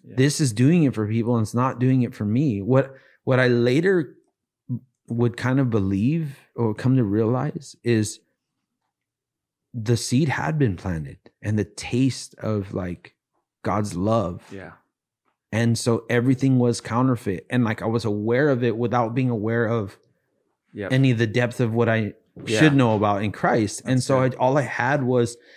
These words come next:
Speaker 2: and what I concluded was that I'm just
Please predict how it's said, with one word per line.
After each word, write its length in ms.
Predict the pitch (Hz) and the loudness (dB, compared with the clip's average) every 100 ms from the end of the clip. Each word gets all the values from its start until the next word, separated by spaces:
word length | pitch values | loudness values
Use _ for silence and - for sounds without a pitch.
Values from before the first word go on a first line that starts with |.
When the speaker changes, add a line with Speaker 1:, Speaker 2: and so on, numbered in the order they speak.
| - | -8
Speaker 2:
and 100 | 127 | 0
what 120 | 139 139 | 2 4
I 100 | 135 | 2
concluded 840 | 135 120 - 151 285 117 110 113 _ _ _ _ | 0 -2 -2 0 2 2 0 -6 _ _ _ _
was 200 | 120 120 | 0 2
that 140 | 120 117 | 4 4
I'm 140 | 117 | 2
just 480 | 113 123 - - | 0 -2 -2 -10